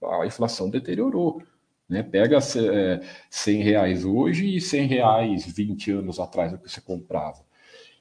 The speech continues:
Então, a, a, a, a, é uma coisa simplesmente matemática. O que que significa quando, quando você fala assim, "Ah, eu vou optar por empresas"? Não, mas a empresa tá optando por crescimento. Pessoal, o seu único retorno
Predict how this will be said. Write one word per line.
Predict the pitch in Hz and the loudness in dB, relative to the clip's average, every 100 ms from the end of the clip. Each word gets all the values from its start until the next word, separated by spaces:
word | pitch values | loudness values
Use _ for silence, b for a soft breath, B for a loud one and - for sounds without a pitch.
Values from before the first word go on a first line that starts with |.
| - | -12
Então, | - 147 202 185 - | 0 4 4 4 4
a, | 120 | 4
a, | - 117 | 4 0
a, | 117 117 - 113 107 104 95 87 | 2 2 2 2 2 0 -2 -4
a, | 85 _ _ _ _ _ _ _ _ _ _ _ _ _ _ _ _ _ | -6 _ _ _ _ _ _ _ _ _ _ _ _ _ _ _ _ _
é | - | 4
uma | 127 135 139 | 6 6 2
coisa | - 156 151 | 4 6 6
simplesmente | - 185 - 185 160 170 - | 0 -4 -2 -2 -2 -2 -2
matemática. | 175 170 196 143 123 120 | -2 0 0 2 0 -2
O | 110 | -4
que | 151 | -4
que | 151 | -4
significa | 165 156 143 131 - 127 123 113 | -2 0 0 0 2 2 4 0
quando, | - 113 107 | 4 4 2
quando | - 107 107 | 0 0 2
você | 110 104 101 | 0 0 -2
fala | - 107 101 | 2 2 2
assim, | - 113 | -2 0
"Ah, | 143 170 | 2 2
eu | 139 120 | 2 2
vou | 113 131 147 147 139 | 4 6 6 6 2
optar | 139 - - 123 127 | 0 -4 2 2 4
por | 147 135 | 2 2
empresas"? | 123 120 117 139 139 147 - - B B B | 0 2 4 4 4 0 0 -8 B B B
Não, | 147 196 | 0 4
mas | 160 | 6
a | 156 | 6
empresa | 143 151 147 165 170 | 4 2 2 2 0
tá | - 165 - - | 0 0 0 -6
optando | 135 - - 151 | -6 0 2 2
por | 156 151 | 2 0
crescimento. | 147 151 - 139 120 120 | 0 -4 -2 2 2 2
Pessoal, | 131 - 139 104 107 | 0 4 4 4 2
o | |
seu | - 156 143 | 2 4 4
único | 135 208 233 - 156 | 6 8 8 6 2
retorno | 147 - - 127 156 143 104 82 | 0 -2 2 4 6 4 2 -4